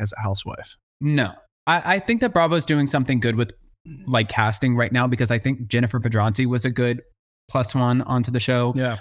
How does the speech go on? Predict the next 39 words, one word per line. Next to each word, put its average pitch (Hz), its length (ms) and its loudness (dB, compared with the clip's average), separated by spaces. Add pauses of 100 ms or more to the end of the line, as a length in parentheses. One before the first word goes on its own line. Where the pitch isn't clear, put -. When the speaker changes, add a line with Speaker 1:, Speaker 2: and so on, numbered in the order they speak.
Speaker 2:
I 120 80 2
think 127 200 2
that 123 60 2
Speaker 1:
agreed. - 100 2
Speaker 2:
Monica 117 280 2
Garcia 113 460 2
has 120 180 0
been 123 140 0
a 120 60 2
great 117 240 0
one. 117 320 2 (240)
I 120 40 2
think 113 200 0
that 110 100 2
Nneka 117 440 2
on 117 160 0
Potomac 117 600 0
is 113 160 -4
also 113 400 0
a 123 60 0
good 120 180 -2
one. 120 240 0
But 107 200 -4 (260)
we're 175 220 2
gonna 240 140 4
move 214 240 2
on 147 200 2
really 139 220 0
quick 120 400 -2 (180)
and 131 180 2
go 123 200 2
over 117 300 0
to 107 140 -4
the 110 80 2
Real 113 140 2
Housewives 104 500 0
of 104 60 -2
Beverly 98 260 0
Hills, - 440 -12